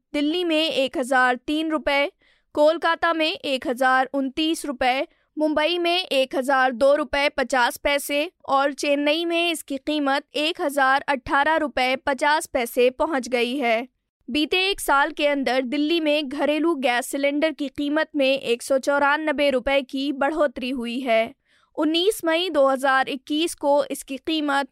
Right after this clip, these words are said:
आठ सौ नौ रुपए थी। बता दें कि इससे पहले सात मई को एलपीजी के दामों में पचास रुपए का इजाफा हुआ था।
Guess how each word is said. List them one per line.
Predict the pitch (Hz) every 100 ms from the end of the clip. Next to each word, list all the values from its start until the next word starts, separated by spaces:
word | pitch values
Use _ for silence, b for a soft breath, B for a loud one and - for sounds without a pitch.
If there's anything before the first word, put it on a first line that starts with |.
| _
आठ | 277 311 -
सौ | - 269 285
नौ | 285 277
रुपए | - 233 226
थी। | - 254 247 - _ _ 269
बता | 269 311 311
दें | 370
कि | 392 330
इससे | - 311
पहले | 269 294 294 285 320
सात | 320 277 254 269
मई | 277 320
को | 320 302
एलपीजी | 302 277 269 320 311 330
के | 339 311
दामों | 247 285 302 302
में | 254 262
पचास | - 262 294 294 320
रुपए | 294 254 247
का | 247 254 262 302
इजाफा | 269 262 247 240
हुआ | 247 240 226
था। | 285 254 240